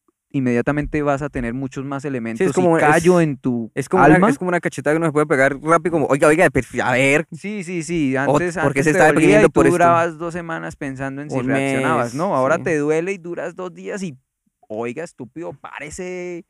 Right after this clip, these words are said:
Speaker 2: Sí, o
Speaker 1: Sí,
Speaker 2: estúpida,
Speaker 1: haga
Speaker 2: sí.
Speaker 1: algo, o estúpida, o, o "Estúpida, mi pelo", ¿cómo era que decía?
Speaker 2: Sí, "Idiota, mi pelo, estúpida".
Speaker 1: <laughs> Usted mismo se va a parar de esa silla,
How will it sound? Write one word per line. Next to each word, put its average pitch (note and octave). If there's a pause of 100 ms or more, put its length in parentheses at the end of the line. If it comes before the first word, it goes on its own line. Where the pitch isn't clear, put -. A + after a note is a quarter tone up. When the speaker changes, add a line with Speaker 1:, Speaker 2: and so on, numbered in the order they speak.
(220)
Speaker 2:
Sí, A#2+
o A#2
Speaker 1:
Sí, F3
Speaker 2:
estúpida, B2
Speaker 1:
haga G#2
Speaker 2:
sí. B2+
Speaker 1:
algo, E3
o G#2+
estúpida, C3+
o, - (360)
o A2
"Estúpida, C#3+
mi F2
pelo", C3+
¿cómo B2
era C3+
que A2
decía? - (400)
Speaker 2:
Sí, -
"Idiota, B2+
mi B2
pelo, C#3
estúpida". B2+
Speaker 1:
<laughs> -
Usted D3+
mismo G3
se G3
va D#3
a F3+
parar G3
de G#3
esa G3+
silla, G3+